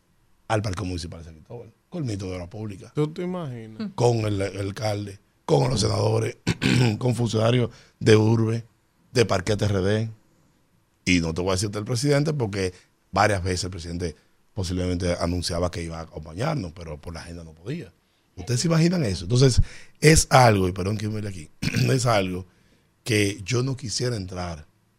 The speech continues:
Speaker 1: en ningún tipo de especulación, de mucho menos, porque no me corresponde. Sin embargo, tenemos esto que se ve con lección para que las autoridades municipales, eh, los ayuntamientos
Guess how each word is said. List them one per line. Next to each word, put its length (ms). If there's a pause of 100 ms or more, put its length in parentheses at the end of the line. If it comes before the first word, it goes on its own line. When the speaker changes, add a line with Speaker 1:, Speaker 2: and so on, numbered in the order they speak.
Speaker 1:
en 340
ningún 220
tipo 240
de 60
especulación, 760
de 80
mucho 260
menos, 260
porque 220
no 60
me 80
corresponde. 640 (460)
Sin 320
embargo, 580 (240)
tenemos 640
esto 400
que 100
se 100
ve 220
con 240
lección 460
para 240
que 200 (360)
las 260
autoridades 640
municipales, 920 (100)
eh, 140
los 180
ayuntamientos 880